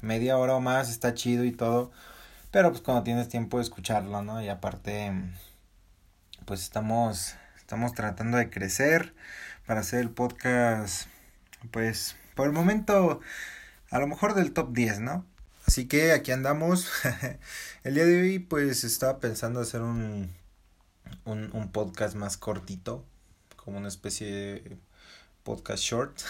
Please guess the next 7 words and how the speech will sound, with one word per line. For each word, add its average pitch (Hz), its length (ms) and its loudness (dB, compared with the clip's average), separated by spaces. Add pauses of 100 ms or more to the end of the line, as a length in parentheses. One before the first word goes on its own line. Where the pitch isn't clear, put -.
<laughs> - 1400 -4
Literal, 113 340 -2
imagínate 113 540 -4
el 101 80 -6
podcast 104 640 -6 (120)
grande 110 460 -2
y 95 320 -4